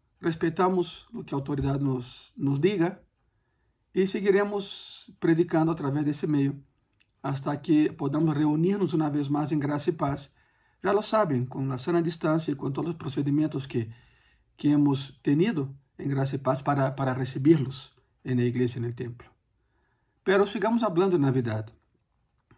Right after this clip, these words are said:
El domingo pasado vimos el anuncio que todos ya saben, los ángeles anunciando a los pastores cerca de Belén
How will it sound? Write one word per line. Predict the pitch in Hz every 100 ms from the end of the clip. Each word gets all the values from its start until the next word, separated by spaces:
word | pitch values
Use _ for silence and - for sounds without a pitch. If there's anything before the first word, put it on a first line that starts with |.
| _ _ _
El | -
domingo | 160 180 233 247
pasado | - 196 202 156 139 - _ _ _ _ _ _ _ _
vimos | 147 180 196 196 -
el | - 156
anuncio | 165 190 190 - - - _ _ _ _ _ _ _ _ _ _ _ _ _
que | - 135 113 - - _ _ - -
todos | 160 156 156
ya | 143
saben, | - 185 175
los | 135 131
ángeles | 175 175 170 151 156 - - _ _ _ _ _ _
anunciando | 170 135 160 156
a |
los | 139 135
pastores | - 139 185 170 156
cerca | - - 151 151 135
de | 131
Belén | 131 139 156 156